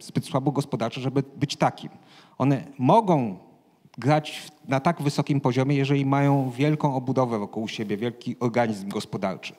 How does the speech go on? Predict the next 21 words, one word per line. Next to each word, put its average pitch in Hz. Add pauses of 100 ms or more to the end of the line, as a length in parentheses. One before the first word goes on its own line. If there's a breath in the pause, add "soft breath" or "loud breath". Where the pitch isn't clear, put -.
(320 loud breath)
którym 123
trzeba 127
zarządzać, 127
który, 123 (440 loud breath)
jeżeli 156
nie 165
działa 165
jednolicie 139 (300 loud breath)
na 139
zewnątrz, 120 (520 soft breath)
no 131
to 143
nie 147
daje 143
im 95
tego 98
lewarowania 107
wzwyż. 98 (280 loud breath)
Więc, 131
y, 151 (720 loud breath)
dopiero 165